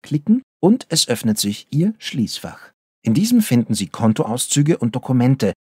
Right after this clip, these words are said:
die von der Volksbank für Sie bereitgestellt werden. Um Ihrer Bank eine Nachricht zu senden, klicken Sie auf den Reiter Nachrichten. Auf der Nachrichtenseite klicken Sie auf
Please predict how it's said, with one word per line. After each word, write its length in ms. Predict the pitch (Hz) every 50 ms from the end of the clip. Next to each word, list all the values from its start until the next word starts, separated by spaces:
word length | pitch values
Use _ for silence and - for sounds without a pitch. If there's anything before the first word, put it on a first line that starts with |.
| _ -
die 100 | 95 92
von 160 | - 85 76
der 120 | 71 - -
Volksbank 640 | - - 107 123 113 - - - 98 85 80 76
für 160 | - - 98 90
Sie 180 | - 98 90
bereitgestellt 800 | 87 104 107 107 113 117 - - - - - - 82 73 71 -
werden. 340 | 76 - - - - - - _ _ _ _ _ _ _
Um 240 | - 117 104 95 87 -
Ihrer 360 | - 92 90 - 73 73 - _
Bank 480 | - 117 160 185 165 - - - - -
eine 200 | - 80 73 73
Nachricht 440 | 78 104 143 170 - - 107 - -
zu 120 | - -
senden, 440 | 98 101 120 127 131 - - 156 170 - _ _
klicken 340 | - - 123 110 - - 127
Sie 120 | 127 - 190
auf 140 | 180 -
den 160 | - 202 190 170
Reiter 420 | - 113 101 101 - 127 113 117 - _
Nachrichten. 760 | 107 107 104 92 82 - - - 76 - - - - 78 69 _ _ _ _ _ _ -
Auf 160 | 95 - -
der 200 | - 78 67 - _ -
Nachrichtenseite 1080 | - 82 98 160 208 208 - 104 - - - - 107 104 98 123 139 143 143 175 180 - _ _
klicken 300 | - 165 160 147 - 170
Sie 120 | 147 160 196
auf 200 | - 180 185